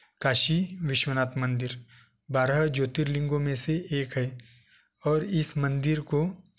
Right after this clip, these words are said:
देखने के लिए <clears throat> और भोले बाबा के दर्शन के लिए श्रद्धालु बहुत दूर दूर से आते हैं। तो दोस्तों, यह थे भोले बाबा की सबसे प्राचीन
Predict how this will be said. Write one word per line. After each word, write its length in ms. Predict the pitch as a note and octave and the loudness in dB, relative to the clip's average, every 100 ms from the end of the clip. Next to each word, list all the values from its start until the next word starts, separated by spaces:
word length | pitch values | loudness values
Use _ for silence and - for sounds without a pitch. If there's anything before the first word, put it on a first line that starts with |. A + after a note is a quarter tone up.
| - _ _ - | -20 _ _ -8
देखने 500 | C3 C3+ B2+ C#3+ D3 | -2 0 0 0 0
के 180 | C#3+ D#3 | 0 0
लिए 380 | D3 D3 D3+ F3 - _ _ _ _ _ _ _ _ _ _ _ _ _ _ _ _ _ _ | 0 0 0 -2 -6 _ _ _ _ _ _ _ _ _ _ _ _ _ _ _ _ _ _
<clears throat> 420 | G3 G3 D#3+ - E3 | 0 2 0 -2 2
और 160 | D#3 | 2
भोले 280 | C3 B2+ C3+ | 4 2 2
बाबा 260 | C3+ C3+ C#3+ | 2 2 0
के 140 | D3+ | 0
दर्शन 480 | C#3 C3 - D#3+ E3+ - - - _ | 0 0 2 0 -2 -4 -16 -20 _
के 140 | - C#3+ | -2 0
लिए 160 | D3 | 2
श्रद्धालु 600 | C#3+ - C#3+ C3 C#3 D3 | 2 2 0 2 0 0
बहुत 280 | C#3 C3 C#3+ | 0 0 -2
दूर 280 | C3+ C#3 C3+ | -2 -4 -4
दूर 220 | C3+ C#3 | -4 -4
से 180 | - D3+ | -2 0
आते 380 | C3 B2 D3+ C3 | 0 0 0 0
हैं। 320 | B2 A#2+ - - - - - - - - - - - - _ _ - - - - - | 0 -4 -12 -18 -20 -18 -16 -14 -16 -18 -20 -20 -20 -20 _ _ -20 -16 -16 -14 -2
तो 120 | D#3 | 0
दोस्तों, 580 | D3+ C#3+ - E3 E3 F3+ - - | 2 0 0 0 0 -2 -10 -2
यह 140 | C#3 C#3+ E3 | 2 2 2
थे 60 | |
भोले 300 | D3+ B2+ C#3 | 0 2 2
बाबा 300 | C#3 C#3 C#3 | 2 2 2
की 160 | C3 D#3 | 0 0
सबसे 420 | - B2+ - - | 0 0 0 0
प्राचीन 800 | D#3 - C3 B2+ - D#3+ F3 - | 0 0 0 2 2 2 0 -4